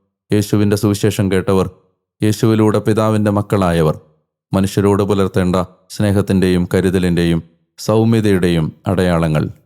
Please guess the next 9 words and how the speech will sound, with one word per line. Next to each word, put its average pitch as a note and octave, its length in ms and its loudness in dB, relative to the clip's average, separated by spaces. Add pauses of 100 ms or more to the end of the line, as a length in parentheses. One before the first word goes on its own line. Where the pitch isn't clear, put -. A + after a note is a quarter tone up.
(280)
ഞങ്ങളുടെ F#2 300 0
ജീവിതത്തിൽ F#2 520 0
എന്നും F#2 360 2
ഉണ്ടാവാൻ, E2+ 440 0 (540)
കർത്താവേ, F#2+ 420 0
എന്നും G2 300 0
സ്നേഹത്തിൻ്റെ F#2+ 600 -2
നനവുള്ളവരായി F2+ 720 0
ജീവിക്കാൻ E2 460 -2